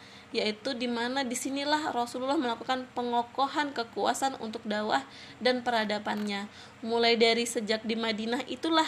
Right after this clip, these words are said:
kita bisa menikmati Islam itu dengan nikmatnya hingga saat ini. Rasulullah mengerahkan dan mengerah-, mengerahkan semua potensi untuk kepentingan dakwah. Perhatiannya di bidang ekonomi, sosial, budaya, dan hukum semua beliau kerahkan.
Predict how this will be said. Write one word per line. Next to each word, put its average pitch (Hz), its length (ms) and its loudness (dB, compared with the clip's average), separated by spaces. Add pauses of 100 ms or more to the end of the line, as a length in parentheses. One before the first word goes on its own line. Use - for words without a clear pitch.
kita - 320 -4
bisa 226 320 -2
menikmati 233 720 -2
Islam 233 400 -2
itu 233 240 -6
dengan 226 320 -2
nikmatnya 262 480 -2
hingga 214 320 -4
saat 208 320 -4
ini. 196 240 -8 (640)
Rasulullah 277 560 2
mengerahkan 254 720 2
dan 240 160 0
mengerah-, 233 480 -2 (320)
mengerahkan 233 1200 -2 (320)
semua 294 560 0
potensi 254 480 0
untuk 233 320 -6
kepentingan 220 640 -2
dakwah. 214 240 -2 (320)
Perhatiannya 240 560 2
di 233 160 0
bidang 220 320 0
ekonomi, 240 480 -2
sosial, 240 320 -2
budaya, 226 320 4
dan 220 160 2
hukum 269 320 -6
semua 269 320 -2
beliau 220 160 0
kerahkan. 208 560 -4